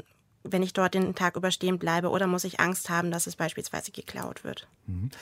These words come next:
Speaker 2: Äh, Frau Linnert, ähm, Lastenräder, haben die Potenzial auch für die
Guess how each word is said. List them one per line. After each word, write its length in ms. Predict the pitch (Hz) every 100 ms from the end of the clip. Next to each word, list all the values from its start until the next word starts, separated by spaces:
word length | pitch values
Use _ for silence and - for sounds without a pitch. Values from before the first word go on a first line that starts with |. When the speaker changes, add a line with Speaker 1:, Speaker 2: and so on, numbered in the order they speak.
| - - - - - - -
Speaker 2:
Äh, 220 | - 143 127
Frau 240 | - 170
Linnert, 560 | 196 180 131 107 - -
ähm, 360 | 143 135 131 123
Lastenräder, 1080 | 147 202 - 220 127 123 110 98 - -
haben 240 | 113 156 226
die 80 |
Potenzial 720 | 226 214 208 190 - 147 196 214
auch 420 | 170 170 - -
für 260 | - 165 160
die 200 | 151